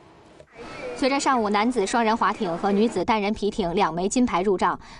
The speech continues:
中国队包揽了激流回转比赛项目的全部四枚金牌。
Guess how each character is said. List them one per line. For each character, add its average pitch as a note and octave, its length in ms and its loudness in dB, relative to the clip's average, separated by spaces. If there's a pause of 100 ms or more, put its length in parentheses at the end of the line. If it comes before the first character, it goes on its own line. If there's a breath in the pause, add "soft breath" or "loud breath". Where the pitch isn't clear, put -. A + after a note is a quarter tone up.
中 F4 160 2
国 A#3+ 140 2
队 B3 240 0
包 A3+ 160 4
揽 F3 180 2
了 D#3 160 0
激 D#4 220 4
流 A#3+ 180 4
回 G#4 160 2
转 A3 180 0
比 F#3+ 120 -4
赛 G3 160 -2
项 A3 200 0
目 E3 120 -6
的 D#3+ 120 -2
全 G3 320 0
部 B3+ 160 4
四 F#3+ 180 -4
枚 D#3+ 120 -2
金 F3 180 -2
牌。 C#3+ 240 -2